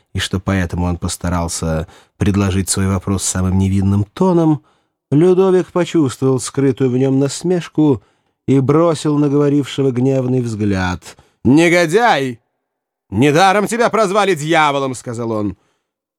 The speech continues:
«Кто, кроме дьявола, посмеет издеваться над своим государем и над святыми угодниками? Будь ты мне хоть на волос менее необходим, я бы велел тебя вздёрнуть вон на том дубе перед замком в поучение всем безбожникам.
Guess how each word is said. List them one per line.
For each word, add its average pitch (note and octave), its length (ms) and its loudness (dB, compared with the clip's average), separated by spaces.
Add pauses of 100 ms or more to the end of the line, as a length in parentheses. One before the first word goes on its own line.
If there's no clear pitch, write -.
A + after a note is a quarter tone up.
«Кто, C#4 320 2
кроме C4 300 0
дьявола, F#3+ 440 0
посмеет D#3+ 460 -2
издеваться E3+ 600 0
над E3 160 -2
своим E3 320 0
государем D#3+ 800 0 (300)
и E3+ 140 2
над F3+ 180 2
святыми F3 440 2
угодниками? G2+ 840 -2 (960)
Будь F3+ 200 4
ты G3+ 120 2
мне G3+ 160 2
хоть F3 200 0
на G#3 280 2
волос D3+ 300 -4
менее D#3+ 420 2
необходим, E3 600 0
я E3 140 2
бы E3+ 100 0
велел F#3 280 2
тебя F#3+ 400 0 (260)
вздёрнуть G3+ 680 2
вон G3 180 0
на G3 100 0
том G#3 200 0
дубе F3+ 300 2
перед D#3 240 -4
замком F3+ 460 0
в - 60 -14
поучение F3 480 0
всем E3 220 -2
безбожникам. A2+ 800 -2